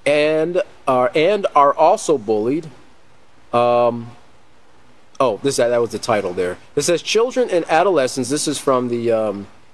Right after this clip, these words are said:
stop bullying dot gov here. It says, "Children and adolescents who bully others who are, and who are also bullied are at the greatest risk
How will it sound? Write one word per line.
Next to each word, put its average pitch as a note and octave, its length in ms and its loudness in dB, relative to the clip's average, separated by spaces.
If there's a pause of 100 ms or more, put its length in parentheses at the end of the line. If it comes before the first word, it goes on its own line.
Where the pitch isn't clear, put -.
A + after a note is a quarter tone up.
(340)
stop C3 400 -2
bullying B2 260 -2
dot G#2+ 200 -4
gov A2+ 300 -2
here. G#2 200 -2
It A2 60 -6
says, B2+ 240 0
"Children A3 400 -2
and F#3+ 100 0
adolescents D#3 640 0
who C3+ 120 -2
bully E3+ 380 0
others C3+ 460 0 (460)
who G3+ 260 -2
are, C3+ 400 4 (260)
and F3+ 280 0
who F#3+ 240 -2
are D3 240 2
also F#3 420 2
bullied D#3+ 540 -2 (380)
are D3+ 360 2
at C#3+ 340 0
the C3 80 -2
greatest C#3 540 -2
risk C#3+ 340 -2